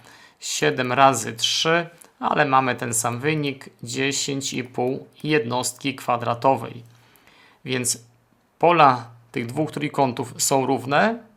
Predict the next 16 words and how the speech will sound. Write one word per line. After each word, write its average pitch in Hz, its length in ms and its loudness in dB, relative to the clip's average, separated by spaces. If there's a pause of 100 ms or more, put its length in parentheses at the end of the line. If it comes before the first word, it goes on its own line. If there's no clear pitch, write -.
(200)
zaznaczamy 135 600 2
prawdę. 131 640 2 (800)
Pole 151 220 6
trójkąta 139 880 2 (580)
A 151 160 10
B 135 220 6
C 139 480 4
jest 151 260 -2
równe 151 360 0
dwadzieścia 131 720 0
jeden. 135 520 2 (640)
E, 131 280 0
zauważmy, 147 540 4
że 127 140 0
pole 143 420 4
trójkąta 127 1040 0